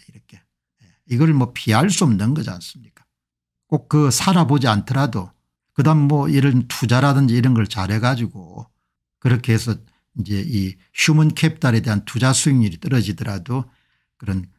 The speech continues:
금융 투자 같은 걸 해서 그걸 끌어올릴 수가 있으면 좋은데 그것 자체도 안 되게 되면 이제 많이 생활이 어려워지는 거죠.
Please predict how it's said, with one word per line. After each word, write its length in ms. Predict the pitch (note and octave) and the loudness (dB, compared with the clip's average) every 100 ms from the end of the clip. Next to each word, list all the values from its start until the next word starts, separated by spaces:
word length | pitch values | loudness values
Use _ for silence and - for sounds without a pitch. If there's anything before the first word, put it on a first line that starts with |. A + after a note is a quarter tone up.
| _ | _
금융 400 | A#2 A#2 C3+ C3 | 2 4 4 0
투자 260 | - A#2 | 0 2
같은 280 | B2+ C3+ - | 2 2 2
걸 100 | C3 | 0
해서 240 | G2 G2 - | 0 -4 -10
그걸 240 | - A2+ - | -10 -10 -6
끌어올릴 480 | F#3+ D#3 E3 E3+ | -2 2 4 2
수가 240 | G#2 - G#2 | 0 -4 -4
있으면 480 | G2+ - D3 G2 E2 _ _ - | -4 -2 -2 -2 -4 _ _ -4
좋은데 460 | G2 G#2+ A#2+ A2 | 0 2 0 -2
그것 300 | - A#2+ D#3+ | -2 0 0
자체도 360 | D#3+ F3 F3 D#3 | 2 0 0 0
안 160 | G2 G2 | 0 0
되게 240 | C3 B2 | -2 -2
되면 420 | A#2 A2+ G#2+ F#2+ | -2 -2 -2 -4
이제 260 | F2 G2+ F2 _ _ | -10 -12 -12 _ _
많이 260 | G2+ E2 G2 | -8 -4 -2
생활이 420 | - D3+ A#2+ G2 | -2 -2 -2 -4
어려워지는 600 | C3 C3+ G2 - - - | -6 -6 -6 -12 -20 -20
거죠. 320 | _ _ _ | _ _ _